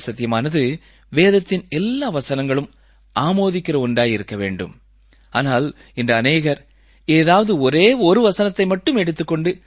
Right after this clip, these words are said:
அதற்கு அதிக முக்கியத்துவம் கொடுத்து அதையே ஒரு சபை பிரிவிற்கு காரணமாகவும் எடுத்து பயன்படுத்தி விடுகிறார்கள்.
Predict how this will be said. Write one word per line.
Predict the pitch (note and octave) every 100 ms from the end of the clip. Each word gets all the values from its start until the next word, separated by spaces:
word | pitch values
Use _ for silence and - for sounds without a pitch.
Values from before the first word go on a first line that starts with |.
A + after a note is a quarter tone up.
| _ _ -
அதற்கு | A3+ C4+ -
அதிக | F#3 G#3 D4+ D4
முக்கியத்துவம் | G3 - G#3+ F#3+ E3+
கொடுத்து | D#3 D#3 D#3 F3 - _ _ -
அதையே | D3 E3 G#3 B3+ - _ -
ஒரு | F3+ F3+
சபை | F3 G3 C#4 D4
பிரிவிற்கு | B3+ A#3 A3 G#3+ G#3 F#3
காரணமாகவும் | D#3+ E3 F#3+ F#3 F#3+ D4+ C#4 - -
எடுத்து | D3 D#3+ D#3 C3
பயன்படுத்தி | C#3 E3+ C3+ A2
விடுகிறார்கள். | G#2+ G#2+ G#2+ G#2+ G2+ G#2+